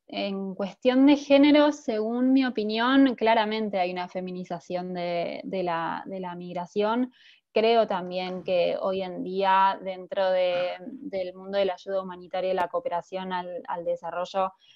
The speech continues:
el tema de género está mucho más en agenda que antes. Eh, pero si vamos a,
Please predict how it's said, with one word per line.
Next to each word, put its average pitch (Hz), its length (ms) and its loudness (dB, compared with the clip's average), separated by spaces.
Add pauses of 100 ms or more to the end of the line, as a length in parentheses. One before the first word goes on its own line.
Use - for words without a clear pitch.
el 185 100 -4
tema 196 300 2
de 185 60 -4
género 196 420 -2
está 190 380 2
mucho 196 360 -4
más 180 220 -10
en 175 100 -12
agenda 180 460 -10
que 175 140 -2
antes. 196 600 2 (640)
Eh, 190 800 6 (600)
pero 254 560 8
si 208 380 0
vamos 214 480 2
a, 196 720 4